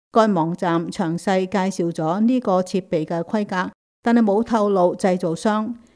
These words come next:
該公司表示，呢一項嘅無線服務嘅核心四七方案，每個月收費係四十七點四五美元。川普喺關稅戰中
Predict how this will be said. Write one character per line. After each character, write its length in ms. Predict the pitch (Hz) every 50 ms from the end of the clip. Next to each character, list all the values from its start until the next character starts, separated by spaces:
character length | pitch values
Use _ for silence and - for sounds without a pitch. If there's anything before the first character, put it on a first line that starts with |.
| _ _
該 160 | - 220 208
公 180 | 208 214 214 220
司 180 | 214 - 220 214
表 200 | 214 156 143 180
示， 340 | 185 - 196 180 180 180 190 - - _ _
呢 100 | - 285
一 40 | 320
項 360 | 330 285 - 226 185 180 185
嘅 200 | 180 202 196 196
無 180 | 190 175 147 156
線 220 | - - 185 185
服 100 | 185 180 - -
務 160 | 160 156 160
嘅 120 | 165 - 185
核 120 | 180 170
心 380 | 160 - - - 247 247 247 247 - -
四 240 | - - 202 180
七 160 | 196 196 - 220
方 300 | 220 - 226 208 208 208
案， 300 | 208 190 175 175 185 185 - - - _ _
每 140 | - 202 226
個 140 | 240 262 262
月 180 | 247 220 202
收 300 | 202 - - - 277 285
費 200 | 277 - 226 208
係 160 | 185 196 170 180
四 200 | - - 190 196
十 180 | - 190 - -
七 160 | - - 247 247 247
點 180 | 170 156 185
四 180 | 180 - 185 170
五 60 | 160
美 280 | 151 156 160 160 156 151
元。 320 | 156 156 151 151 156 139 - - _ _ _ _ _ _ _ _ _ _
川 180 | - - 240 247
普 180 | 240 208 202
喺 240 | 226 190 196 151 180
關 260 | 180 - 165 202 208
稅 160 | 214 - 190 180
戰 220 | - - 185 180 190
中 280 | 240 226 233 233 233